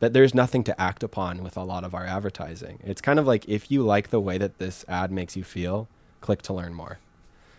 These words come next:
If you like what you're hearing on this podcast, click to learn more. If you like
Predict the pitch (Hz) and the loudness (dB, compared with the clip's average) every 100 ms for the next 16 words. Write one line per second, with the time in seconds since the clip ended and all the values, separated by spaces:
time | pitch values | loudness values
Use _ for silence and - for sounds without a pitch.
0 | _ - 107 - 131 117 104 110 - 110 | _ -2 0 4 4 6 6 4 2 -2
1 | 107 110 98 - 98 98 104 117 127 - | -2 -4 -6 -4 -2 0 0 -2 -6 -6
2 | 104 101 92 - 98 - 127 123 - - | -2 -2 -4 -2 -2 -2 -4 -4 -8 -18
3 | _ _ - - - - 113 107 - 98 | _ _ -20 -20 -20 -4 0 0 0 -2
4 | 90 90 85 80 - 101 135 131 107 104 | -2 -4 -8 -10 -6 0 4 4 6 4
5 | 123 - | 2 -4